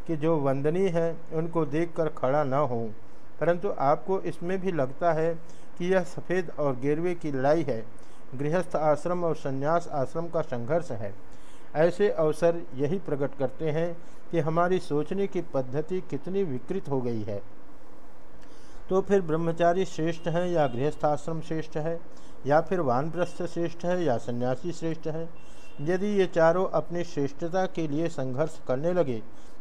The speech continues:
तो समाज की क्या दशा होगी, जैसा कि आज विविध रूपों में दिखाई देता है। तो इस संवाद का आनंद क्या है?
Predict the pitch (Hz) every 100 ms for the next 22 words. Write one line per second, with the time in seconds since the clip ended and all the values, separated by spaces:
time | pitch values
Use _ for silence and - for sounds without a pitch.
0 | - 151 - 139 156 170 - 147 - 151
1 | 165 131 - 139 123 131 131 113 113 104
2 | 104 - - - - - - - 127 170
3 | 170 175 165 160 143 151 147 131 165 156
4 | 135 139 156 151 139 120 - 127 117 110
5 | 117 107 104 98 - - - - - 175
6 | 190 202 190 180 165 156 175 170 180 156
7 | 135 143 160 131 - 147 123 104